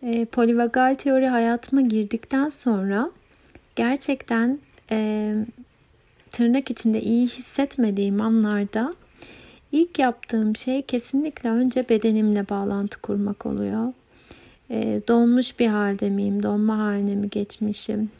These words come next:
Hadi biraz hareket edeyim, biraz güçlü nefesler alayım, vereyim.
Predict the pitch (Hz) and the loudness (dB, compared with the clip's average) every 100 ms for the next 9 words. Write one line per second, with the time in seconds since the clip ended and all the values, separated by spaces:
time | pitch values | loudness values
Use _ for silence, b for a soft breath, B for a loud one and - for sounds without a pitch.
0 | - 247 226 226 226 233 220 220 220 214 | -6 -4 -2 -2 -2 -2 -2 -2 -2 -2
1 | 208 196 202 202 214 - 233 220 226 - | 0 0 0 -4 -6 -6 -4 -4 -6 -8
2 | - 208 - 214 214 208 208 - 214 208 | -8 -8 -4 -2 -2 -4 -6 -4 -4 -2
3 | 202 208 208 196 - 233 220 | -4 -2 -2 -4 -4 -4 -4